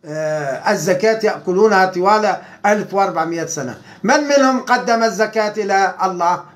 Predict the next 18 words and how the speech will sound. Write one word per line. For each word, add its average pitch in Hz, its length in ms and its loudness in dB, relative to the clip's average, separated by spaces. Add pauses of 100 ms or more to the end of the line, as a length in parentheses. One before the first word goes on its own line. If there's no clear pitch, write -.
في 180 100 -2
قدس؟ 135 360 -8
لا 240 280 2
أحد. - 220 -12 (1160)
ليأكل 302 1000 2 (320)
منها 190 440 -6
ضيوف 185 540 -4
الرحمن 180 840 0
الوافدين 190 840 -2 (560)
عليه 240 920 0 (140)
في 180 200 -2
بيته، 196 1000 0 (600)
آه، 190 320 0
فيجدون 170 640 2
ما 165 160 2
يأكلون 156 540 -4
وما 143 320 -4
يشربون. 120 560 -12